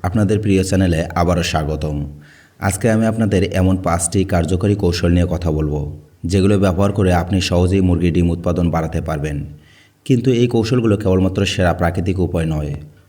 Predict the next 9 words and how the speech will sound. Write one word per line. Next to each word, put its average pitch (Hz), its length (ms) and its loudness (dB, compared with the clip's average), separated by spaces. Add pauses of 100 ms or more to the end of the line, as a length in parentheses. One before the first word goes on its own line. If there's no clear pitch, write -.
(160)
বরং 101 300 2
এগুলো 101 280 4
আপনাকে 107 320 0
ব্যবসায়িক 95 440 0
দৃষ্টিকোণ 95 400 0
থেকেও 95 320 0
লাভজনক 87 440 0
ফলাফল 80 380 -2
দেবে। 73 320 -6